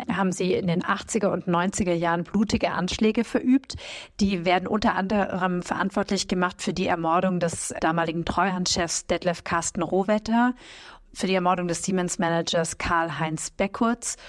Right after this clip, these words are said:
und die Ermordung des Chefs der Deutschen Bank Alfred Herrhausen. Und das sind Morde, die bis heute nicht geklärt sind, weil sie eben sehr gut geplant waren und kaum Spuren offenbart haben.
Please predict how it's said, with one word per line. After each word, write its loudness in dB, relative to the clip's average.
und 6
die 4
Ermordung 2
des 0
Chefs -2
der 2
Deutschen 0
Bank -2
Alfred -6
Herrhausen. -2
Und 2
das 2
sind 0
Morde, 2
die 4
bis -2
heute 2
nicht 4
geklärt 0
sind, 0
weil 4
sie 0
eben 0
sehr 2
gut -2
geplant 0
waren 2
und -2
kaum 0
Spuren 2
offenbart -2
haben. -2